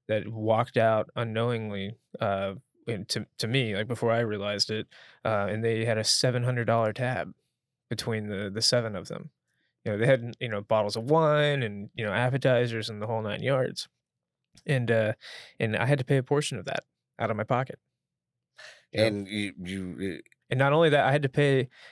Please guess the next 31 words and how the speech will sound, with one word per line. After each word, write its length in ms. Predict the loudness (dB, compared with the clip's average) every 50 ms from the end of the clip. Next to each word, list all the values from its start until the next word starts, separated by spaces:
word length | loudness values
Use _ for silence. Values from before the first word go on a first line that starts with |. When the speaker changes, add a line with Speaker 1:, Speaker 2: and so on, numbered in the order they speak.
| -6 _
Speaker 1:
I, 140 | 2 2 4
I 40 | 4
mean, 120 | 4 2
I 80 | 2 4
wound 180 | 4 4 2
up 60 | 4 2
having 200 | 2 2 2 -2
to 60 | -2
pay 120 | 0 0
a 80 | 2 2
lot 260 | 2 0 0 0 -4 _ _
'cause 160 | -4 0 0
I, 120 | 0 0
I 40 | 0 -4 -2
Speaker 2:
Right. 260 | 0 0 2 2 2
Speaker 1:
paid, 360 | 2 2 2 0 -2 -4 -8 -14 -20 -20 -20 -20 -20 _ 0
uh, 260 | 2 2 4 4 4 2
a 80 | 0
portion 400 | 2 2 0 2 2 0 0 0
of, 200 | 0 0 0 0
like, 160 | -2 -2 0
what 160 | 0 0 2 2
they 100 | 2 0
considered 480 | 0 -2 -2 0 0 0 0 0 -2
to 60 | -4
be 260 | -4 -4 -4 -2 -2 0
their 160 | 0 -2 -2
cost 440 | 0 0 0 2 2 0 0 -2 -4
on 80 | -4 -6
the 60 | -8
food. 500 | -8 -8 -6 -6 -6 -4 -4 -6 -6 -6